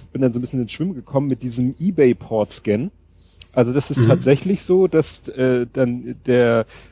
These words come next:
Speaker 1: wenn du dich bei eBay einloggst, dass dann eBay wirklich mit Hilfe von JavaScript erstmal einen Port-Scan macht.
Speaker 2: Mhm.
Speaker 1: Äh, natürlich so mit der Begründung, ja, wir wollen den Rechner quasi vor,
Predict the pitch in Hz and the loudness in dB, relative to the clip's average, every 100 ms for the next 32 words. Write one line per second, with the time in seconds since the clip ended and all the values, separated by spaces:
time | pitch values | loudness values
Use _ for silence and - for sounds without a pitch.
0 | _ - 117 107 127 165 143 - 123 120 | _ -2 -2 -2 -4 -2 -2 -2 0 0
1 | 139 131 120 123 107 120 131 190 - - | -2 2 2 4 2 2 2 -2 -2 -4
2 | 143 - 131 120 - 135 160 170 202 208 | -4 0 0 0 -2 -2 2 2 0 -4
3 | 131 - 165 147 131 139 139 131 123 113 | -4 -2 -2 -4 -4 -2 -4 -6 -4 -6
4 | 101 110 98 139 - 160 180 - - 110 | 0 2 2 0 -2 -2 -2 -2 0 0
5 | - 156 196 180 151 - 107 92 90 - | 2 -2 0 0 -2 -2 -2 -2 -8 -18
6 | - _ _ _ - _ _ _ _ - | -20 _ _ _ -20 _ _ _ _ -6
7 | 104 117 - - - 147 - 143 151 135 | -2 -4 -6 -20 -8 -6 -6 0 2 2
8 | 151 147 - 147 139 143 131 127 135 135 | 2 0 0 0 2 0 0 0 0 0
9 | 123 131 123 127 120 123 131 131 127 110 | 2 2 4 0 2 2 2 0 -2 -2
10 | 123 120 117 123 - 123 117 117 113 - | 0 0 2 0 0 2 2 2 -2 -8
11 | - 117 110 113 104 - 113 110 107 104 | -4 -2 -2 -6 -8 -4 0 2 2 0